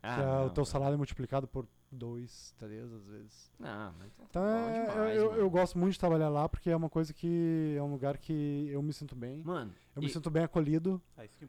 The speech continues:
Speaker 1: eu
Speaker 2: E
Speaker 1: quero
Speaker 2: eu faço muito o que eu gosto, tá ligado?
Speaker 1: Eu quero te dar os parabéns, meu.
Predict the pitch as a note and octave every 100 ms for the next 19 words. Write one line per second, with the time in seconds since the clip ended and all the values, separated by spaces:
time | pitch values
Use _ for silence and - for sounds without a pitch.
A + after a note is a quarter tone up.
0 | C#3 D#3 D#3+ D#3+ - E3+ - D#3 E3+ E3
1 | C#3+ B2+ C3 - A#2+ A2+ D3+ F#3+ - B2
2 | A2+ A#2+ B2 B2 B2 A#2+ A#2+ A#2 A#2 A2+
3 | G2+ _ - - G#2+ A2 - C4 D#4+ D4
4 | F2